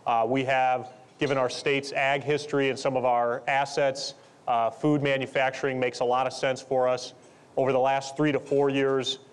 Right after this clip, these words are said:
we have really positioned Southeast Wisconsin well, uh, to focus on clean water technology. We have a number of companies that are in that space that are really,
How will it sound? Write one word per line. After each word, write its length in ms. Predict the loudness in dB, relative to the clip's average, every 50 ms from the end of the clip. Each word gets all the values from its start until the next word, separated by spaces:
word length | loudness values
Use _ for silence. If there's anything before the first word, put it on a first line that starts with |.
| -20 -8 -2
we 100 | 0 0
have 100 | 2 2
really 260 | 2 2 2 2 0
positioned 560 | 0 -2 -2 0 0 -2 -2 0 -2 -4 -2 -2
Southeast 420 | 0 0 0 0 0 -2 -2 -2
Wisconsin 540 | -4 -4 -2 -2 -4 -4 -4 -4 -4 -2 0
well, 460 | 2 2 2 2 2 0 -2 -4 -10 -20 -20 -20 -20 -12 _ -2
uh, 160 | -2 0 0
to 140 | -2 -4 -2
focus 360 | 0 0 -2 0 -2 -4 -4
on 140 | -4 -4 -4
clean 280 | -4 -2 0 0 2
water 300 | 2 2 2 2 0 0
technology. 800 | 0 -2 -4 -2 -2 -2 0 0 0 0 0 0 0 0 0 0
We 140 | 0 0 0
have 100 | 0 0
a 60 | 0
number 260 | 0 0 0 0 0
of 100 | 0 -2
companies 440 | -2 -4 -2 -2 -2 -2 -2 -2 -2
that 120 | -4 -4 -6 -10 -10 -4 -2
are 140 | 0 2
in 100 | 2 2 2
that 160 | 0 0 -2
space 480 | -4 -4 -4 -2 0 0 0 -2 -2 -2
that 120 | 0 0
are 80 | 2 2
really, 500 | 2 2 2 2 2 0 0 -2 -4